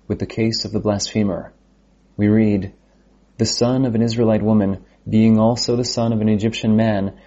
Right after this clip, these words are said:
went out among Bnei Israel. And this son of the Israelite woman quarreled with an Israelite man in the camp. The son of the Israelite woman blasphemed God's name and cursed. They brought him to Moshe.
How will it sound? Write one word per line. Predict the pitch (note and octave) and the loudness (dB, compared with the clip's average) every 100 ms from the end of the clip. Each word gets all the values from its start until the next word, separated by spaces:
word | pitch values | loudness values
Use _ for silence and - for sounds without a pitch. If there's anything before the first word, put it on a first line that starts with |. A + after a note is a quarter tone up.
| _ - | _ -4
went | A#2 A#2+ | -2 -2
out | - B2 | -2 -2
among | G#2+ G#2+ G#2+ G2+ | 0 0 0 0
Bnei | G2+ G#2+ | 0 0
Israel. | G2+ - G#2 G#2 C#2+ - _ _ _ _ - | -2 -2 0 0 -2 -8 _ _ _ _ -6
And | G2 G2+ | -2 0
this | A#2 - | -2 -4
son | A#2 A#2+ B2 | -4 -2 -2
of | |
the | A2+ A2+ | -2 -2
Israelite | A2 A2 G#2+ | 0 0 0
woman | G#2 G#2 G2 G#2 | 0 -2 -2 -4
quarreled | - A#2 B2+ B2+ A#2+ | -2 0 0 0 -2
with | A2+ | -2
an | A2+ | 0
Israelite | A2 G#2 G#2+ G#2 G#2+ | -2 0 0 0 0
man | A#2 A2 F#2+ | -2 -2 -4
in | F#2+ | -6
the | |
camp. | G2 A#2 F2 - _ _ _ _ _ _ - | -4 -4 -4 -10 _ _ _ _ _ _ -6
The | A#2 | -4
son | A2 B2+ C3+ | -2 0 0
of | |
the | B2+ | 0
Israelite | B2 B2 A#2 G#2 | 0 0 0 0
woman | A2+ G#2 G2+ | 0 0 2
blasphemed | A2 A2 - - B2 B2+ A2+ - | 2 0 -2 -4 -2 -2 -4 -4
God's | A2 A2 F#2+ | -2 -2 0
name | A2 A2+ F2 F2 | 0 0 -2 -4
and | G2+ | -6
cursed. | B2 A#2 E2+ - - _ _ _ _ _ - | -2 -2 -2 -8 -10 _ _ _ _ _ -2
They | A2 | 0
brought | F#2 A2 A#2+ | 2 2 2
him | B2 B2 | 0 -4
to | A2+ | 0
Moshe. | A2 G#2+ - A2+ E2+ D#2 | 0 0 0 2 0 -2